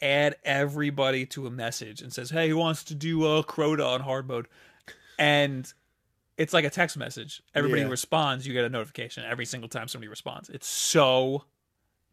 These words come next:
Speaker 1: damn annoying.
Speaker 2: <laughs>
Speaker 1: And there's no way to turn off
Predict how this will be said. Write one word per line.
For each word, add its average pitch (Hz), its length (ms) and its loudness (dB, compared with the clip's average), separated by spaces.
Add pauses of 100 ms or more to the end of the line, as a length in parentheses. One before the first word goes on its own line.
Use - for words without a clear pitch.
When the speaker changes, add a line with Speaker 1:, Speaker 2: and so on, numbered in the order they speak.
(460)
Speaker 1:
damn 113 160 0
annoying. 117 480 -2
Speaker 2:
<laughs> - 100 -20
Speaker 1:
And 135 100 -4
there's 123 200 0
no 135 320 4
way 139 500 2 (280)
to 139 100 -8
turn 131 500 -4
off 120 480 -2